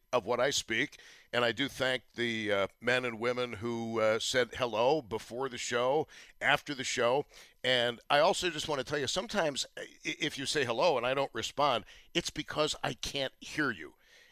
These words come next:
And, uh, like a number of people I know, um,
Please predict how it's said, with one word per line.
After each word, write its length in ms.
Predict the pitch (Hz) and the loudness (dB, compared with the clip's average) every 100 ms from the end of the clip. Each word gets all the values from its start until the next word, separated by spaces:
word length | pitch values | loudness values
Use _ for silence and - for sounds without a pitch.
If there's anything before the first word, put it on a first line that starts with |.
| - | -4
And, 520 | 113 110 104 104 98 98 _ _ - | -2 0 0 -4 -6 -18 _ _ -14
uh, 40 | 87 95 120 | -12 -12 -4
like 380 | 123 127 120 - - | 4 4 4 -4 -2
a 80 | |
number 600 | 120 143 185 220 208 180 | -2 -2 2 2 2 0
of 100 | 156 | -2
people 380 | - 165 - 143 | -2 -4 -2 -2
I 140 | 117 110 | 0 0
know, 420 | 147 123 98 95 - - - - - | 2 2 2 -2 -6 -20 -20 -8 0
um, 480 | 117 107 98 95 98 | 2 4 2 2 -2